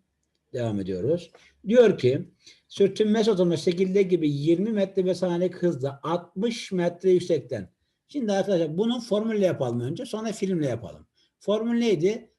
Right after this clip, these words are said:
Burada süre yok ya, yükseklik var ve son kare eşittir. V sıfırın karesi artı eksi iki G H'ı kullanacağım.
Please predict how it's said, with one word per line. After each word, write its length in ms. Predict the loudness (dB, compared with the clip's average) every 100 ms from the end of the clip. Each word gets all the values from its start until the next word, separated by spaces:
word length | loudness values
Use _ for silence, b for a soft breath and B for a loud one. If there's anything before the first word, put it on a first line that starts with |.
| _
Burada 260 | -2 0 0
süre 200 | 2 2
yok 200 | 2 0
ya, 80 |
yükseklik 500 | -2 0 -2 -2 -6
var 220 | -6 -6 -4
ve 140 | -6
son 320 | -4 -6 -6
kare 280 | -8 -6 -4
eşittir. 540 | -4 -4 -4 -8 -8 -10 _ _ _ -8
V 180 | -4 -4
sıfırın 480 | -4 -8 -4 -4
karesi 580 | -4 -4 -4 -6 -6 -10 -8
artı 380 | -2 0 0 0
eksi 420 | 0 0 -2 -4 -4
iki 560 | -2 -4 2 4 4 2
G 640 | 2 4 6 6 6 4 -2
H'ı 280 | -6 -6 -6
kullanacağım. 580 | -4 -4 -4 -8 -12 -18